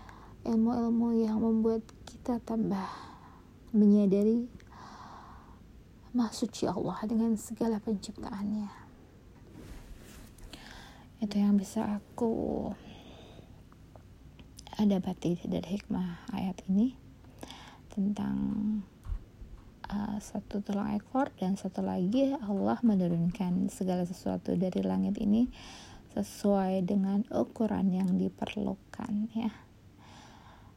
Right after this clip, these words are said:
Uh, begitu juga dengan rezeki, Allah memberikan kita masing-masing orang dengan masing-masing rezeki yang telah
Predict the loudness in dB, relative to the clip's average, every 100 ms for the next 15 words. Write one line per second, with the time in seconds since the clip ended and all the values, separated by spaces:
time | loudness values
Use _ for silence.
0 | -8 -2 0 0 2 2 2 2 2 4
1 | 4 4 4 2 0 6 6 4 -6 -2
2 | 0 2 4 4 4 2 0 2 4 2
3 | -4 -2 0 2 0 -4 -10 -16 0 2
4 | 2 0 0 2 0 -2 0 0 0 -2
5 | 0 2 2 4 4 6 6 6 4 2
6 | 0 -4 -18 -18 -18 -8 -6 -2 2 2
7 | 0 0 2 6 6 4 0 -2 -2 -4
8 | -2 -2 -2 -2 -6